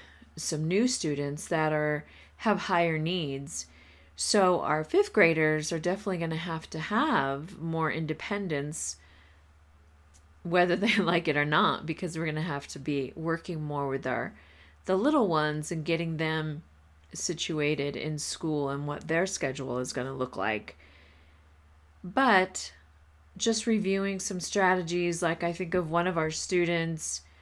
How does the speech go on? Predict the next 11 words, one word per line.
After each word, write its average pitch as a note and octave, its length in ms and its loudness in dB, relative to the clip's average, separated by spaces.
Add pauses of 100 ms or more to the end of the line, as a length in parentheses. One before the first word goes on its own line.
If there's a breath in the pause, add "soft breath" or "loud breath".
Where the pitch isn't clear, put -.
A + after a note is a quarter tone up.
(1080 soft breath)
he F#3+ 180 -2
definitely F#3 420 0
does D#3 240 -2
not D#3 300 2
do F#3 180 2
well, D#3+ 560 0
like, D#3 240 -4
if D#3+ 200 -2
you E3 640 0 (1200)
return F3+ 760 -2
his D#3 840 -2